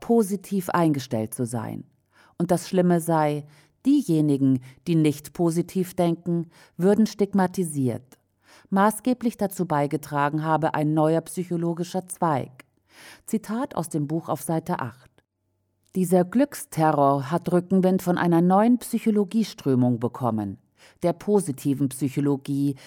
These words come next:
die sich seit ihrer Entstehung Ende der neunziger Jahre in der westlichen Welt ausgebreitet hat und, wenig überraschend, eine umsatzstarke Industrie im Rücken hat. Ihrer Grundidee nach gelingt ein glückliches Leben vor allem dann,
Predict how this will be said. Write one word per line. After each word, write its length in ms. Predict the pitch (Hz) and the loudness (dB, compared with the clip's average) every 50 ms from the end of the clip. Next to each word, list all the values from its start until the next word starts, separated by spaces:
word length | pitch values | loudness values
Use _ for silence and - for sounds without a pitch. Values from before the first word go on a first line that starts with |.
| - - _ - | -20 -10 _ -4
die 80 | 190 | -2
sich 220 | 175 190 185 - - | 0 -2 -2 -2 -2
seit 320 | - 202 226 262 - - | -2 -2 -2 -2 -4 -4
ihrer 220 | 226 214 202 - | -2 -2 0 0
Entstehung 540 | - 175 175 - - - 165 165 180 185 185 | 0 -2 -4 -4 -6 -4 0 0 2 2 0
Ende 280 | 175 - 160 160 156 156 | 0 0 0 0 0 0
der 140 | 147 147 143 | 2 2 2
neunziger 520 | 143 143 139 139 139 139 - 151 - 143 | 2 2 2 0 -2 -2 -4 -4 -2 0
Jahre 440 | 139 135 135 127 127 135 139 156 165 | 0 2 2 2 0 0 0 -2 -2
in 120 | - 165 | 0 0
der 160 | 156 160 151 | 0 0 0
westlichen 500 | 147 147 143 - - 160 151 - 165 165 | 0 0 -2 -2 -6 -8 -6 -4 -4 -2
Welt 260 | 151 165 165 160 - - | 0 0 -2 0 0 0
ausgebreitet 840 | 151 143 131 - - 143 127 123 120 117 117 - - 113 - - | 0 0 0 -2 -6 -6 -4 -2 -2 -4 -4 -4 -6 -8 -6 -4
hat 280 | 123 117 117 - - - - - - - _ | -4 -4 -6 -6 -12 -20 -20 -20 -20 -14 _
und, 380 | - 180 180 180 190 180 - - _ _ _ - | 0 2 2 2 2 0 -4 -10 _ _ _ -2
wenig 400 | 156 180 202 214 185 156 - - | 2 4 4 4 4 2 0 -2
überraschend, 720 | 139 143 147 143 139 131 131 131 - - 147 147 143 147 - - - - - - - | 0 0 0 2 2 2 0 0 -2 -2 -2 -2 -2 -4 -8 -18 -20 -20 -20 -6 -2
eine 260 | 160 170 170 175 - | 0 2 2 2 0
umsatzstarke 920 | - - 254 269 269 233 - 214 202 - - - - 190 175 170 175 - 185 | 2 2 4 4 4 4 2 0 -2 -4 -8 -6 -2 0 0 0 0 -2 -4
Industrie 580 | - 170 160 165 156 - - - 233 226 190 | -2 -2 -2 -2 -6 -8 -6 -4 -2 -2 -2
im 140 | - 123 120 | -2 -2 -2
Rücken 360 | 104 98 - - 113 113 110 | -2 -4 -6 -6 -8 -8 -8
hat. 140 | 110 - - _ _ _ _ _ _ _ _ _ _ _ _ _ _ _ _ _ - | -10 -12 -12 _ _ _ _ _ _ _ _ _ _ _ _ _ _ _ _ _ -2
Ihrer 320 | 185 180 180 175 180 180 | -2 0 2 2 2 2
Grundidee 680 | 180 196 226 269 294 302 - - 151 131 139 139 143 143 | 2 2 2 2 2 2 0 -2 0 2 4 4 4 6
nach 360 | 147 151 151 156 147 - - | 4 4 4 2 2 0 -2
gelingt 380 | - 165 160 175 180 175 180 | 0 0 2 2 2 0 0
ein 120 | - 175 165 | 0 0 0
glückliches 520 | 165 170 165 - 175 175 175 185 170 - | 0 -2 -2 -2 -4 -4 -4 -4 -4 -4
Leben 320 | - 165 170 175 175 180 175 | -4 -2 -2 0 0 -2 -2
vor 220 | 175 185 180 - | 0 0 0 2
allem 280 | 160 165 170 175 175 156 | 2 2 2 2 2 2
dann, 420 | 160 147 143 147 151 165 165 | 2 2 2 2 0 -2 -4